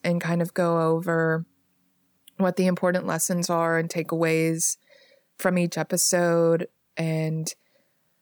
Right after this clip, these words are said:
kind of review how these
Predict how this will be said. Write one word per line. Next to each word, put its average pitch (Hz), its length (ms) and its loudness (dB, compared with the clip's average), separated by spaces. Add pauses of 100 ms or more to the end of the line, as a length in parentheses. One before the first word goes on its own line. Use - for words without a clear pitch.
(420)
kind 180 180 0
of 175 260 -2 (120)
review 175 640 2
how 160 680 0
these 165 680 0